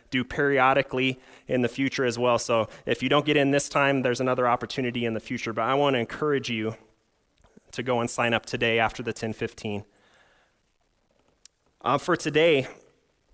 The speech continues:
if you have your smartphones with you, you can follow along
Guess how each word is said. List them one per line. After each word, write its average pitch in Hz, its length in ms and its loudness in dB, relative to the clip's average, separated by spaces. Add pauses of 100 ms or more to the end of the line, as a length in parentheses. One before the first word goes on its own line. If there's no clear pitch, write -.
(260)
if 120 160 -4
you 170 100 -2
have 180 200 4
your 127 360 2 (180)
smartphones 165 640 0
with 165 180 -4
you, 175 80 -6
you 165 140 -4
can 147 140 0
follow 156 340 2
along 139 440 2